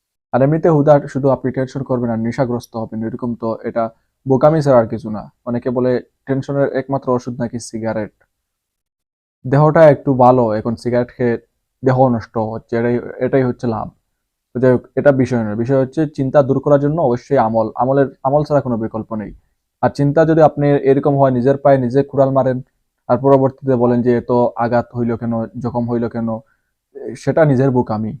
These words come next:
ওইরকম বোকামির জন্য যে আপনি শুধু আমল করবেন, তাইলে হবে না। আল্লাহ তাআলা আপনার বিবেক দিছেন, বিবেক থাকা অবস্থায় যদি আপনি বিবেক কাজে না লাগান, তাহলে আপনাকে যদি কেউ বলে কুকুর, তাহলে তো আপনি রাগ করবেন। আপনাকে কেউ যদি বলে শূকর,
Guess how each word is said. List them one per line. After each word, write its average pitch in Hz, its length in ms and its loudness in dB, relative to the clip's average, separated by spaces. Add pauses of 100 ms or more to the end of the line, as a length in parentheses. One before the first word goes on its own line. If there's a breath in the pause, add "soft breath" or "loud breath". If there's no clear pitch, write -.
ওইরকম 143 360 0
বোকামির 139 360 0
জন্য 139 300 0
যে 131 60 2
আপনি 120 220 0
শুধু 123 160 -2
আমল 123 240 2
করবেন, 127 320 -2
তাইলে 135 220 -2
হবে 113 200 -6
না। 104 100 -8
আল্লাহ 139 200 2
তাআলা 156 160 -2
আপনার 147 220 -4 (100)
বিবেক 151 340 2
দিছেন, 110 240 -10 (580)
বিবেক 143 320 6 (160)
থাকা 151 180 2
অবস্থায় 160 380 6
যদি 147 160 2
আপনি 139 220 2
বিবেক 127 300 2
কাজে 135 220 2
না 123 120 2
লাগান, 117 300 -2
তাহলে 131 400 -4 (460)
আপনাকে 143 380 0
যদি 139 300 2
কেউ 131 180 2
বলে 123 240 0
কুকুর, 123 520 -2 (420)
তাহলে 135 140 0
তো 147 60 2
আপনি 139 160 0
রাগ 123 320 2
করবেন। 113 300 -2
আপনাকে 139 380 -2
কেউ 143 200 0
যদি 139 160 0
বলে 139 200 0
শূকর, 139 480 -2